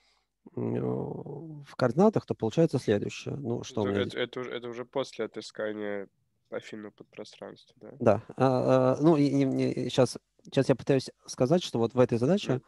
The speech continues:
Speaker 2: ну, просто мне кажется, оказалось, что
Speaker 1: Мгм.
Speaker 2: П Ц один как раз и является нашим этим афином.
Speaker 1: Совершенно верно, да-да-да. Именно это я щас пытаюсь, именно это я щас пытаюсь сказать. То есть, как бы,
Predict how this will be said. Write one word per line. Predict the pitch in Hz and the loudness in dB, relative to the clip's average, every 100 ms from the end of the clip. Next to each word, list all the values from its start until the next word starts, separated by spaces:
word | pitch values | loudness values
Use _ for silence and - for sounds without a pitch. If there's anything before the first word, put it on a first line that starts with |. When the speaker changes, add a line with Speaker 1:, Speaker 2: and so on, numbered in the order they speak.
| - | -10
Speaker 2:
ну, | 123 | -8
просто | 123 135 - | -2 -2 -2
мне | 127 127 | -4 -4
кажется, | 127 120 | -4 -4
оказалось, | 120 120 120 120 | -6 -8 -6 -6
что | - 165 | -6 -8
Speaker 1:
Мгм. | |
Speaker 2:
П | 117 | -8
Ц | - 117 | -6 -4
один | 113 117 175 | -2 -4 -8
как | - - | -8 -12
раз | 113 113 - | -12 -12 -16
и | 110 | -18
является | 113 113 98 98 - | -12 -10 -10 -10 -14
нашим | 101 98 - 101 | -14 -14 -16 -16
этим | - - | -18 -20
афином. | - | -14
Speaker 1:
Совершенно | - 110 151 | -6 0 2
верно, | 143 98 107 | 2 0 2
да-да-да. | 127 165 104 | 2 4 4
Именно | - 135 147 | 2 2 4
это | 147 139 | 4 4
я | |
щас | 131 - | 2 -2
пытаюсь, | - 123 113 - | 2 2 2 -2
именно | 127 123 | 0 2
это | 120 120 | 2 2
я | |
щас | - 120 | 0 -6
пытаюсь | - 110 - | -2 -2 0
сказать. | 120 107 - | 0 -2 -4
То | _ - - - | _ -20 -12 -6
есть, | - | 2
как | 123 | 4
бы, | 113 | 4